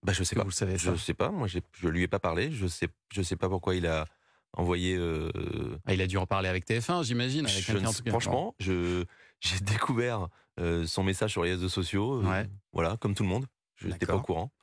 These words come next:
Speaker 2: Oh, alors
Speaker 1: De
Speaker 2: du
Speaker 1: rien.
Speaker 2: coup, du coup, les regards se tournent vers Christophe Beaugrand, qui lui avait succédé, euh, sur les dernières saisons. Ce sera lui l'animateur ?
Speaker 1: Pour le moment, on a,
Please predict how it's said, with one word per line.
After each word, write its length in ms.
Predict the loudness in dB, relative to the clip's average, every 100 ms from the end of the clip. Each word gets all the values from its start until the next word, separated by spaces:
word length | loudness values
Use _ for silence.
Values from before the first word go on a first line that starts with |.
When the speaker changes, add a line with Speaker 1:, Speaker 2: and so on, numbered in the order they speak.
| _ _ -4
Speaker 2:
Oh, 160 | -2
alors 160 | 0 2
Speaker 1:
De 60 | 2
Speaker 2:
du 40 |
Speaker 1:
rien. 200 | 2 0
Speaker 2:
coup, 60 | -2
du 160 | -2 0
coup, 140 | 0
les 100 | 0
regards 320 | 0 0 0
se 140 | -2 -2
tournent 240 | 0 2
vers 140 | 0 0
Christophe 340 | 0 0 0
Beaugrand, 360 | 0 0 -2 -4
qui 140 | -2
lui 100 | 0
avait 160 | 2 0
succédé, 580 | -2 -2 0 2 2 2
euh, 180 | 2
sur 220 | 0 2 2
les 140 | 2
dernières 380 | 2 2 2 0
saisons. 340 | 0 0 0
Ce 140 | 0 -2
sera 140 | 0
lui 120 | 0
l'animateur ? 480 | 0 0 0 0 -2 -2 -4 0
Speaker 1:
Pour 80 |
le 80 | 2
moment, 220 | 2 0 2
on 100 |
a, 120 | 0